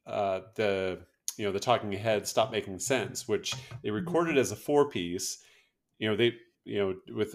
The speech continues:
Speaker 1: most of their studio albums, but when they did it live, they brought in all these extra musicians, and I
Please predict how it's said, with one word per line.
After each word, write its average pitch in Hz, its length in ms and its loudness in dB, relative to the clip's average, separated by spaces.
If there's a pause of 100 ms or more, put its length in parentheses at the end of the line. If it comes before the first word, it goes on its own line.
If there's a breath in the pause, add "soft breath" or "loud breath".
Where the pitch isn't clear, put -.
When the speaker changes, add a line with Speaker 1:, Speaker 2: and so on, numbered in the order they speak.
Speaker 1:
most 113 280 0
of 98 60 -2
their 92 80 0
studio 135 380 2
albums, 92 340 -2
but 110 160 -4
when 107 120 -4
they 104 80 -2
did 101 160 -2
it 104 120 -4
live, 110 420 4
they 104 80 2
brought 104 260 4
in 95 100 -2
all 127 220 4
these 120 280 0
extra 120 300 -2
musicians, 95 840 -2 (100)
and 95 480 -4 (560 soft breath)
I 107 220 2